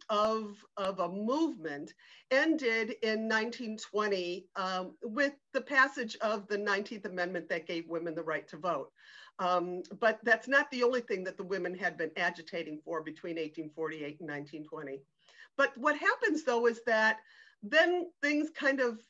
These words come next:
go down to individuals again. There are still individual women,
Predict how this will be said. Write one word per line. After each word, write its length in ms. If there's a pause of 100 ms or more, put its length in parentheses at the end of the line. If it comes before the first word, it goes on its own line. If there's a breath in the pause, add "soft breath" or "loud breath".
(760)
go 160
down 400
to 300
individuals 760
again. 380
There 100
are 60
still 340
individual 560
women, 560